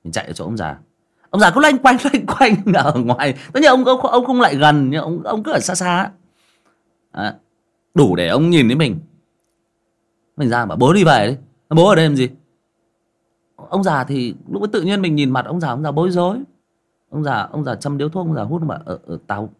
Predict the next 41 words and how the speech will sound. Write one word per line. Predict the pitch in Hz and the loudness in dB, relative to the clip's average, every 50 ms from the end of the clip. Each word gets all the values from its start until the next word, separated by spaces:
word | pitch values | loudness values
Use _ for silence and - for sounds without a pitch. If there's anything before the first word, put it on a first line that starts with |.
| _ _ - | _ _ -10
tao | - 104 92 | -8 -6 -6
đây | 82 90 87 | -6 -8 -8
tao | 104 104 | -8 -10
xem | - 113 107 98 | -8 -8 -8 -8
trại." | - 87 69 - _ _ _ _ _ _ _ _ _ _ _ _ _ _ _ _ - | -8 -8 -10 -10 _ _ _ _ _ _ _ _ _ _ _ _ _ _ _ _ 2
"Bố | 175 185 208 254 | 4 6 8 8
ở | 240 | 8
đây | 208 208 | 8 8
bố | 175 185 | 6 6
theo | 190 220 208 190 | 6 4 4 6
dõi | 196 185 202 | 4 4 4
con | 214 208 175 | 4 2 2
cái | 180 180 | 2 0
gì? | 160 131 135 151 - _ _ _ _ _ - | -2 -4 -4 -8 -20 _ _ _ _ _ 4
Bố | 214 185 202 226 | 6 8 8 8
đi | 233 208 | 6 4
về | 175 135 107 107 110 | 4 2 2 0 -2
đi." | 131 131 - _ _ _ _ _ _ _ _ _ _ _ _ _ _ _ _ _ _ _ _ _ _ _ _ _ _ _ _ _ - | -6 -10 -12 _ _ _ _ _ _ _ _ _ _ _ _ _ _ _ _ _ _ _ _ _ _ _ _ _ _ _ _ _ -8
Lúc | 127 151 | -4 -2
ấy | 151 165 | -2 -2
mình, | 156 131 110 113 | 0 0 0 0
mình | 113 107 107 104 | 0 0 0 -2
thật | 107 110 104 | -4 -6 -6
sự | - 131 76 73 | -4 -4 -4 -4
là | 92 | -6
mình, | 90 90 87 87 - - | -6 -8 -10 -10 -12 -10
mình | 82 92 82 80 - | -10 -10 -10 -10 -10
quát | - 147 - - | -10 -10 -8 -6
lên | 147 131 120 | -6 -8 -6
gay | 120 117 113 | -6 -8 -8
gắt | 120 147 156 - | -8 -10 -10 -10
như | 131 123 | -10 -10
thế. | 117 107 107 127 - - _ _ _ _ _ _ _ _ _ _ _ _ _ _ _ _ _ _ _ _ _ _ _ _ _ _ _ _ _ _ _ _ | -10 -10 -12 -12 -14 -18 _ _ _ _ _ _ _ _ _ _ _ _ _ _ _ _ _ _ _ _ _ _ _ _ _ _ _ _ _ _ _ _
Và | - 87 | -8 -6
mình | 90 92 92 98 | -6 -4 -2 -2
đuổi | 104 80 71 67 | -4 -4 -4 -10
bằng | 73 80 85 | -10 -8 -6
được | 92 87 - - | -6 -6 -8 -8
ông | 107 101 | -12 -12
già | 92 80 71 | -12 -12 -16
về. | 67 65 71 69 | -18 -16 -18 -18